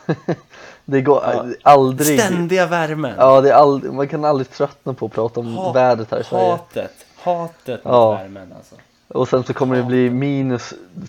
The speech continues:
Speaker 1: två imorgon av någon anledning.
Speaker 2: På midsommar.
Speaker 1: Ja, som är på fredag. Nej,
Speaker 2: Ja.
Speaker 1: imorgon faktiskt. Klockan är ju faktiskt, eh, kvart över tolv här nu.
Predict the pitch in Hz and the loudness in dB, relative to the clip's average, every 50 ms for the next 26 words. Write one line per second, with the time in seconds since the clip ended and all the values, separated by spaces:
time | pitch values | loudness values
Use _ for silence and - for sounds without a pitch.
0 | - - - - 139 139 131 120 117 110 110 117 120 117 113 113 113 110 110 113 | -18 -20 -10 -4 -2 -2 0 2 0 0 0 -2 -4 -4 -2 -2 -2 -4 -6 -8
1 | 117 - _ _ - 123 123 120 113 110 113 113 113 113 113 120 123 123 123 120 | -12 -18 _ _ -12 -10 -6 -4 -4 -4 -4 -6 -6 -6 -6 -6 -6 -6 -6 -6
2 | - - 131 123 117 104 98 92 90 87 - _ _ _ _ _ _ _ _ - | -4 -4 -4 -2 -2 -4 -6 -8 -12 -14 -18 _ _ _ _ _ _ _ _ -4
3 | - 120 117 113 113 113 - _ _ _ _ _ _ - - 123 120 113 117 120 | 0 4 4 4 4 2 -4 _ _ _ _ _ _ -10 -8 -6 -6 -4 -6 -6
4 | - - 120 113 113 113 113 - _ _ - _ _ - 185 196 165 143 139 160 | -4 -2 -2 -2 -2 -4 -6 -10 _ _ -20 _ _ 2 4 6 6 6 6 4
5 | 185 - - - - 208 208 214 190 143 127 131 175 190 - 135 123 - - 127 | 2 0 -4 -4 -2 2 4 6 6 6 6 4 2 2 2 0 -2 -2 -4 -8
6 | 123 - - 147 - 143 147 160 170 160 - 143 139 - 139 131 - - - 135 | -6 -4 -4 -4 -4 -4 -4 -4 -4 -4 -4 -4 -4 -4 -8 -8 -8 -8 -6 -2
7 | 131 127 127 127 123 120 - - 139 131 - - 127 123 123 120 123 - - - | 0 0 0 0 -2 -2 -4 -4 -6 -6 -4 -8 -8 -8 -8 -8 -10 -10 -6 -4
8 | 156 147 131 123 127 120 117 - - - | -4 -4 -6 -8 -10 -12 -12 -12 -14 -16